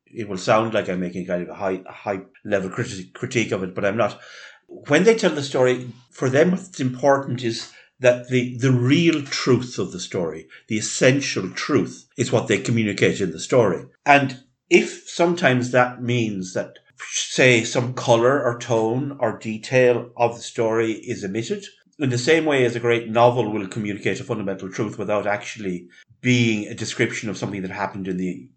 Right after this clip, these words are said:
in the so-called real world, that fiction, in a sense, is a higher representation of a deep truth than maybe the serialization or docu-, of, or documentary of a war or a political practice might be. So there's a higher truth.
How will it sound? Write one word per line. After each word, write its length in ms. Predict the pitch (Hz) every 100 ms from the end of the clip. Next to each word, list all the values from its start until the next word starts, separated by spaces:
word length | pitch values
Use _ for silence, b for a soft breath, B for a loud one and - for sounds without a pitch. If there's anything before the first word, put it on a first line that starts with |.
| _ - -
in 160 | 110
the 220 | 98 95 - 110
so-called 440 | - 98 104 90
real 220 | 98 95 90
world, 400 | 113 92 - - _
that 300 | 123 120 -
fiction, 800 | _ - 160 - - 117 90 - _ _
in 260 | - 110 101
a 60 |
sense, 440 | 95 98 85 85 -
is 360 | 113 95 - -
a 80 | 107
higher 320 | - 120 107
representation 880 | 107 101 98 95 92 101 92 95 92
of 80 |
a 40 | 90
deep 300 | 107 98 -
truth 400 | - 92 80 _ b b b b -
than 240 | 117 107
maybe 380 | 107 101 104 104
the 80 | 101
serialization 1080 | - 113 104 101 98 95 92 - 95 90 - _
or 180 | 110 101
docu-, 340 | 117 113 113 -
of, 180 | 104 - -
or 140 | 113
documentary 800 | 117 107 120 107 110 - 107 85 -
of 540 | 110 104 95 92 90 90 95
a 120 | 113
war 640 | 110 107 104 101 98 95 -
or 180 | 104
a 80 | 92
political 320 | 95 95 92
practice 380 | 95 95 - 87
might 220 | 92 87
be. 120 | - 87
So 160 | 123
there's 180 | 113 110
a 80 | 110
higher 240 | 131 117
truth. 220 | 107 95